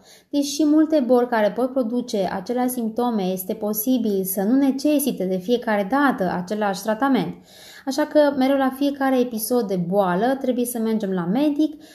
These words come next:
iar medicul decide dacă o boală necesită sau nu tratament cu antibiotice.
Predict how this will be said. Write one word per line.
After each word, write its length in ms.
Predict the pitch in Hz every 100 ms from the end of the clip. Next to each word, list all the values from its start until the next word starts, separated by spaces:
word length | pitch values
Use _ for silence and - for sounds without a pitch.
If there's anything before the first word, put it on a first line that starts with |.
| - _ 220 220
iar 140 | 220
medicul 400 | 254 330 302 285
decide 560 | 208 190 - 294 262 269 233
dacă 260 | 226 226
o 120 | 185
boală 420 | 185 226 240 247 233
necesită 680 | 185 180 214 269 269 262 247
sau 240 | 226 180
nu 160 | 185 226
tratament 640 | 226 196 180 170 185 214
cu 100 | 214
antibiotice. 800 | 214 202 196 214 202 180 175 -